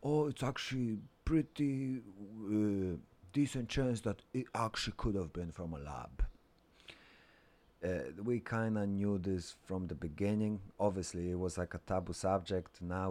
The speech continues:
it's not as much of a taboo subject. But what I'm trying to get here, you know, they just keep on switching the stories. Uh, a year ago or a year and a half ago, it was, like, a taboo subject. Do not mention it or you're gonna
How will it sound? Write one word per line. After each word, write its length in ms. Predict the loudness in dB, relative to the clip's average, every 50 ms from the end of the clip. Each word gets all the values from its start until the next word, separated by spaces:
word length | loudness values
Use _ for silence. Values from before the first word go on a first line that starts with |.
| 0
it's 200 | -2 -4 -6 -6
not 320 | -2 0 0 0 0 -2 -4
as 140 | -6 -4 -4
much 240 | -4 -4 -4 -4
of 120 | -6 -6 -6
a 60 | -6
taboo 320 | -4 -2 -2 -2 -2 -4
subject. 500 | -6 -4 -2 0 0 0 -2 -4 -6 -6 -6 -18 -20 -20 -20 -16 -8 -2
But 100 | 0 2
what 120 | 4 4
I'm 120 | 2 2
trying 280 | 0 -2 -2 0 0 -2 -4
to 40 | -4
get 280 | 0 2 2 2 2 0
here, 220 | -6 -14 -14 -16 _ _ _ _ _ _ _ -20 -20 -20 -20 -20 -20 _ _ _ _ _ _ _ _ _ _ _ _ _ _ _ _ _ _ -4
you 140 | -2 0 2
know, 180 | 4 4 2
they 180 | 2 2 2 0
just 240 | 0 0 -4 -6 -2
keep 240 | -2 -2 0 2 0
on 100 | 0 0
switching 500 | -2 0 2 2 2 2 0 -4 -2 -4
the 80 | -4
stories. 720 | -6 -2 2 2 4 4 4 2 -2 -4 -8 -10 -14 -16 -20 -20 -16 -10 -6
Uh, 400 | -4 -2 -2 -2 -2 -4 -4 -8 -10 -14 -20 -12 -6 -2
a 100 | 0 2
year 280 | 4 6 6 8 8 8 6 4
ago 220 | 6 6 6 8 8 8 6
or 80 | 6 4
a 60 | 4
year 200 | 4 4 4 4
and 120 | 4 2
a 100 | 2 2 2
half 200 | 2 2 2 0
ago, 380 | -2 0 2 4 6 6 6 4
it 100 | 4 4
was, 160 | 2 2 2
like, 160 | 0 -2 -2
a 60 | -4
taboo 320 | 0 4 4 4 4 2 -2
subject. 640 | 2 4 4 6 4 4 4 2 2 2 0 -2 -4
Do 100 | -2 0
not 240 | 2 0 0 0
mention 400 | 0 0 0 0 0 -2 -2 0
it 180 | 0 0 0 0
or 80 | 0 0
you're 160 | 0 0 0
gonna 120 | 0 0